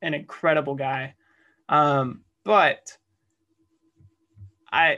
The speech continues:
as much as I wanna pick him for defensive player of the year, I think it's gonna be Ben Simmons. Um, what Jonah was talking about with Philly and, and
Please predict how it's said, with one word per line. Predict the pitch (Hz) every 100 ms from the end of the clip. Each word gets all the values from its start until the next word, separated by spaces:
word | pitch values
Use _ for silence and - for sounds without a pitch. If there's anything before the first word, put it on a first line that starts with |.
| -
as | 180 165
much | 156 175 190
as | 185
I |
wanna | 175 165 151
pick | - - 170 165
him | 165 151
for | - 147
defensive | 147 147 143 -
player | 147 139
of |
the | 143
year, | 147
I | 143 147
think | - 151 156
it's | 160 -
gonna | 151
be | 139
Ben | 139 135 135
Simmons. | 139 131 - 143 - - - _ _ - -
Um, | 143 143 139 131 - - -
what | 156 160
Jonah | 147 165 160 175
was | 165 165
talking | 147 151 147
about | 147 139 135
with | 143
Philly | 139 147 143 139 135
and, | 147 143 139 135
and | 147 135 131